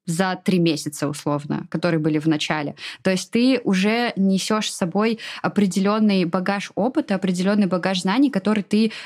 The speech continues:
применяешь уже в новых отношениях. И если говорить про отношения с одним и тем же человеком, то вы с каждым новым кризисом проходите его как будто бы быстрее и эмоционально легче. Вот у меня такое видение. Что ты по этому поводу думаешь?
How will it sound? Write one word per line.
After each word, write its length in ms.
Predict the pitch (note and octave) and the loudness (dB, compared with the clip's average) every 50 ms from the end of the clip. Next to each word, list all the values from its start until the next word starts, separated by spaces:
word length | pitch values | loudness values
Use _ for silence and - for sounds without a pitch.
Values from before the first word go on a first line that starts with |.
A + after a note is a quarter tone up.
| - - | -6 0
применяешь 800 | - G#3+ G#3+ G3+ G3 F#3+ F#3+ F#3+ G#3 B3+ C#4+ C#4 A#3 F#3+ - - | 2 4 4 4 4 4 2 2 2 0 0 0 -2 -2 -4 -6
уже 360 | - F3+ E3+ F3+ G3 G#3 A3 G#3+ | -6 -4 -2 0 0 0 0 0
в 320 | F#3+ F#3 F#3 F3+ F3 E3+ | -2 -2 -2 -2 0 0
новых 340 | F3 G3+ G#3+ G3+ G3+ F#3+ - | 0 0 0 0 0 -2 -2
отношениях. 560 | F#3+ - F3+ - - G#3+ G3 F#3 E3 D#3+ E3 - | -2 -2 -2 0 0 0 0 2 0 0 0 0
И 60 | F#3 | 0
если 280 | F3 G3+ G3 - - F#3 | 0 0 -2 -2 -2 -2
говорить 380 | G#3 F#3 G3+ G#3+ A3 - - | 0 0 2 0 0 -2 -4
про 180 | - - G3+ G3 | -4 -2 0 0
отношения 560 | F#3+ - F#3+ F#3 - - G#3 G#3 G3+ F#3+ F#3 | 0 -2 -2 -4 -2 -2 0 0 2 2 0
с 200 | F#3 - - - | -2 -4 -6 -6
одним 360 | - - F#3 F3 G3 G#3+ G3+ F#3+ | -4 -2 -2 0 2 2 2 2
и 40 | |
тем 200 | F3+ - F#3+ F#3+ | 0 0 0 0
же 100 | F#3+ F3+ | 0 -2
человеком, 640 | F#3 - - F#3+ F3+ E3+ F3+ A#3 D4+ - - G#3 E3+ - - - - - - _ _ - | -4 -2 -2 0 0 2 0 0 0 0 0 -2 -2 -4 -6 -12 -18 -18 -20 _ _ -2
то 100 | G3+ F#3 | 0 2
вы 440 | F3+ G3+ A3+ A#3+ B3 A#3+ - - - - | 2 2 2 4 2 2 0 -2 -8 -14
с 160 | - - - | -14 -6 -4
каждым 400 | - G#3 G#3+ G#3+ G3+ F#3 F#3+ F3+ | -2 -2 0 0 0 0 2 2
новым 320 | G3+ A3 G#3+ G3+ F#3 F3 | 2 4 4 2 2 0
кризисом 460 | E3+ - C4 D4+ D#4 D4 - - G3 F3 | 2 2 4 4 4 4 2 0 0 0
проходите 540 | F#3 F#3 - - G#3+ G#3+ G#3+ G#3 - - G3 | 0 -2 -2 -2 0 0 0 0 0 0 0
его 380 | F3+ F#3+ G#3 G3+ F#3+ - - _ - | 2 2 2 0 0 -2 -6 _ -6
как 160 | - G3 F#3 | -2 -2 0
будто 240 | F#3 A3 B3 - G#3 | 2 0 0 0 -2
бы 120 | F3 F#3 F3 | -2 -2 -2
быстрее 580 | E3 F#3 F#3 - - - A3 A#3+ D4+ D#4+ C#4 | -2 -2 -2 -2 -2 0 0 2 4 2 2
и 160 | - G3 G3 | 2 2 2
эмоционально 540 | G3 F#3+ F#3 - - F#3 G3 G#3 A3 G#3 G3 | 2 2 0 0 0 0 2 2 2 2 2
легче. 540 | F#3 F3+ F#3 E3+ E3+ - - - - F3+ F3 - - - - - | 2 2 0 0 -2 -6 -10 -10 -10 -12 -12 -16 -20 -12 -4 -4
Вот 180 | F#3 E3+ - - | -2 -2 0 2
у 60 | G3+ | 2
меня 220 | F#3+ F#3+ G3 G#3+ | 4 4 4 2
такое 320 | G#3+ A3+ A3 - G3 F3+ E3+ | 0 -2 -2 0 0 0 2
видение. 360 | D#3+ E3+ D#3+ E3 E3 D#3 D#3 | 0 0 0 0 0 0 0
Что 180 | - - F#3+ F3 | 0 -2 -2 -2
ты 100 | F#3 E3+ | -2 -2
по 80 | - | -2
этому 200 | E3+ - E3+ E3 | 0 0 0 0
поводу 300 | - E3+ E3 D#3+ D#3 D#3+ | 0 0 -2 -2 -2 -2
думаешь? 420 | D#3+ E3 D#3+ D#3+ D#3 - - - | 0 2 2 0 0 -2 -6 -12